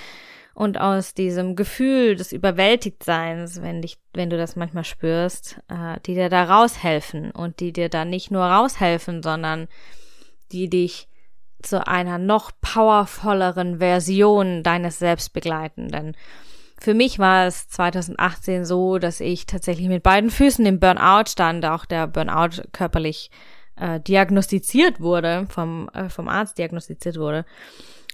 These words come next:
Und, ähm, die Ernährung tatsächlich mein Anker war. Sie war meine Retterin in der Not. Sie war, ähm, mein Medium quasi,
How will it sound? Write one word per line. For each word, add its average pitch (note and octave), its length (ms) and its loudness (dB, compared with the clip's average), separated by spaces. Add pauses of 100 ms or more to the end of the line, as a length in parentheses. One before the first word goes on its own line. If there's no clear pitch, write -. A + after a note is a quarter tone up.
(140)
Und, G3 680 6
ähm, F#3 400 6
die A3 140 6
Ernährung A3+ 640 6 (100)
tatsächlich F#3+ 680 0
mein G3 240 4
Anker G3+ 480 0
war. D#3+ 200 0
Sie F#3 160 -4
war G#3+ 180 4
meine A3+ 720 4 (440)
Retterin F#3+ 840 2
in F#3+ 280 -2
der F#3+ 120 -2
Not. F3 500 -2
Sie F3 380 -6
war, E3+ 420 -2 (540)
ähm, F3 680 -4 (760)
mein F#3 280 4
Medium F#3+ 640 6 (220)
quasi, D#3+ 640 -4